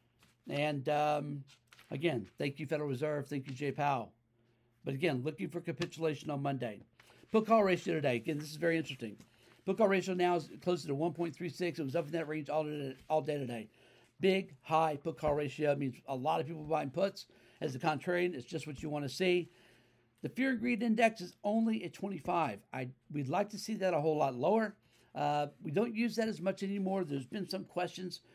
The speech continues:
about how that's calculated. Frankly, I don't check it much anymore. I did check it today. But again, we know from the A A I Investor Sentiment Survey that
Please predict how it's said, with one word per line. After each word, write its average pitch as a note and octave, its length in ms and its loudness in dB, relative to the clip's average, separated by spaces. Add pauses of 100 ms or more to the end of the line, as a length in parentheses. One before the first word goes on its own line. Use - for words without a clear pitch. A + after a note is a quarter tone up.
(160)
about D#3 180 2
how E3 120 2
that's D#3+ 200 -4
calculated. E3 720 0 (220)
Frankly, D#3 320 0
I E3 60 2
don't C#3+ 140 -2
check D3+ 240 -2
it D#3+ 60 -6
much D#3 180 -6
anymore. D#3 280 0
I C3 40 0
did C3+ 200 -6
check D#3 180 -2
it C#3+ 100 -8
today. D#3 380 2 (440)
But D#3+ 100 2
again, D#3+ 320 4 (300)
we D#3+ 120 0
know E3 180 6
from D#3 200 -2
the D3+ 180 -2
A D#3+ 200 4
A - 20 4
I F3 200 0
Investor D#3+ 360 0
Sentiment C#3+ 320 -6
Survey C#3 520 2 (480)
that D3+ 320 6